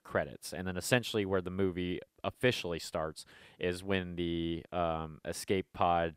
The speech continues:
crash lands on this planet, and it does flash the title, or it does flash the name of the planet, um, Fury, or, well, Fiorina, but they call it Fury one six one 'cause I have no idea. Fiorina, Fiorina? I don't know how to pronounce the actual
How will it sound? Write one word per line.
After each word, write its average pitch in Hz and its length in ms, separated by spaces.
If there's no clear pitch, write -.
crash 101 420
lands 95 320
on 87 100
this 85 120
planet, 76 540
and 87 320
it 82 120
does 123 240
flash 110 360
the - 100
title, 95 420
or 92 180
it 90 80
does 87 160
flash 95 300
the 90 140
name 90 220
of 85 60
the 82 60
planet, 92 560
um, 87 580
Fury, 139 500
or, 101 220
well, 95 320
Fiorina, 120 840
but 104 240
they 104 80
call 113 280
it - 80
Fury 87 480
one 95 240
six - 320
one 73 320
'cause 87 160
I 87 120
have 85 100
no 87 180
idea. 85 240
Fiorina, 95 760
Fiorina? 98 680
I 95 100
don't 90 140
know 82 60
how 85 120
to 80 80
pronounce 76 300
the 80 80
actual 76 340